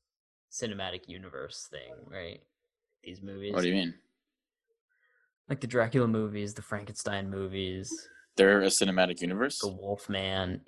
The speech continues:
Speaker 1: Invisible Man, The Mummy, they all exist in the same universe.
Speaker 2: I didn't
Speaker 1: Mm-hmm.
Speaker 2: know this.
Speaker 1: And
Speaker 2: What
Speaker 1: they
Speaker 2: would
Speaker 1: cross
Speaker 2: that
Speaker 1: over.
Speaker 2: be? The
Speaker 1: It's, I think it's called the
Speaker 2: H C U?
Speaker 1: <laughs> I think it's called the
Speaker 2: Or is
Speaker 1: Universal Classic Monsters something.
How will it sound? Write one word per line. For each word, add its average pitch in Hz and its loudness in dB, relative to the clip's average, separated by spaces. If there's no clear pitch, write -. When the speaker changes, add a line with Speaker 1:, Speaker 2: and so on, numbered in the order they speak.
Speaker 1:
Invisible 98 0
Man, 92 0
The 92 0
Mummy, 95 2
they 92 0
all 92 2
exist 90 -2
in 85 -4
the 85 -4
same 82 -4
universe. 82 -6
Speaker 2:
I 80 2
didn't 95 6
Speaker 1:
Mm-hmm. 107 4
Speaker 2:
know 98 4
this. - -4
Speaker 1:
And 95 4
Speaker 2:
What 98 8
Speaker 1:
they 92 4
Speaker 2:
would 95 8
Speaker 1:
cross 95 6
Speaker 2:
that 92 8
Speaker 1:
over. 92 4
Speaker 2:
be? - -
The 90 4
Speaker 1:
It's, - -2
I 113 2
think 110 0
it's 101 6
called 107 6
the 107 4
Speaker 2:
H 101 8
C 95 8
U? 135 6
Speaker 1:
<laughs> - 2
I - -2
think 117 -2
it's 113 -2
called 113 6
the 107 2
Speaker 2:
Or 107 8
is 101 2
Speaker 1:
Universal 107 2
Classic 104 4
Monsters 95 -2
something. - -4